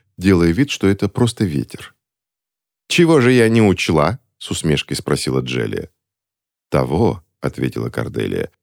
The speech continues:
«что триединая линия не ведет счет на количество сподвижников. И я бы посоветовала вам, мисс Хоуп, покрепче держаться за метлу,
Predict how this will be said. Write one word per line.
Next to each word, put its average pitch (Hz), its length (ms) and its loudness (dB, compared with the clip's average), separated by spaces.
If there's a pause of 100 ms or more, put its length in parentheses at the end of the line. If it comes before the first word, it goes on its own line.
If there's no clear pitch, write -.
(160)
«что - 220 0
триединая 92 680 2
линия 90 560 2
не 107 140 2
ведет 104 360 0
счет - 340 -2
на 80 120 -2
количество 82 520 -4
сподвижников. 69 840 -4 (600)
И 104 80 2
я 117 160 4
бы 110 120 2
посоветовала 110 680 2
вам, 85 320 0
мисс 92 340 0
Хоуп, 113 360 2 (300)
покрепче 98 540 0
держаться 92 480 0
за 95 120 0
метлу, 113 420 2